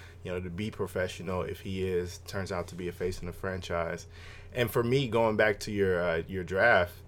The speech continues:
uh, your mock draft, I would, if I was the S-, Suns, I would take a really strong consideration for, uh, Luka.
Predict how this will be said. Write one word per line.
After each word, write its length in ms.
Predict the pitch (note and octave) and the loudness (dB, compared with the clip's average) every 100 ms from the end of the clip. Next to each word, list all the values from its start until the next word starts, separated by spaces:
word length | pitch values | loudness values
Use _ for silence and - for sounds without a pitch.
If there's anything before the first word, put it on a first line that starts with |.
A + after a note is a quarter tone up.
| - | -4
uh, 260 | F#2+ F2 E2+ | 0 0 0
your 100 | F2 | -2
mock 240 | G2 F2 | -2 -2
draft, 320 | F#2 E2+ E2+ | 0 2 2
I 200 | - A#2 | 4 6
would, 200 | A#2+ A2 | 6 4
if 120 | - | 0
I 100 | A2 | 2
was 160 | B2 G#2+ | 4 4
the 60 | F#2 | -2
S-, 240 | - - - | -8 -10 -10
Suns, 480 | - - A2 G2 F2 | -8 -4 -2 -2 0
I 140 | F#2+ | 0
would 260 | F#2+ F2 E2+ - - - - - | 2 2 0 -8 -18 -18 -18 -8
take 200 | - G#2 | -4 -2
a 100 | F2+ | -2
really 580 | D#2+ F#2 G#2 F#2+ F2+ E2+ - - - - - - | -4 -2 0 0 -4 -8 -10 -16 -18 -18 -18 -14
strong 300 | - - G2+ F2+ | -10 -2 -2 -2
consideration 680 | F#2+ F#2+ F2 F2 F2 F2+ | -6 -2 0 2 0 -4
for, 520 | E2 - F#2 F2 E2+ - | -6 -2 0 0 -2 -6
uh, 360 | D#2+ E2 - - - - - - - | -6 -4 -4 -8 -12 -16 -18 -16 -6
Luka. 320 | F#2 E2+ - | -6 -4 -8